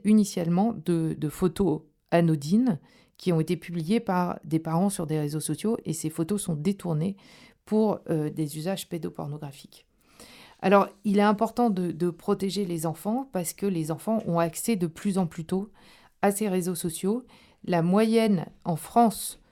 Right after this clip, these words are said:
de, de, la moyenne de l'âge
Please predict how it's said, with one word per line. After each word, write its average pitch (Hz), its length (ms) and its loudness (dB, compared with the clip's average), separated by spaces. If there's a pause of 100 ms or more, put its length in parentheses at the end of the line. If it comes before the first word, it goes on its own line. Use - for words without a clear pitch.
(440)
de, 160 560 0
de, 143 640 -6 (920)
la - 120 -4
moyenne 202 320 4
de 185 80 2
l'âge 180 380 4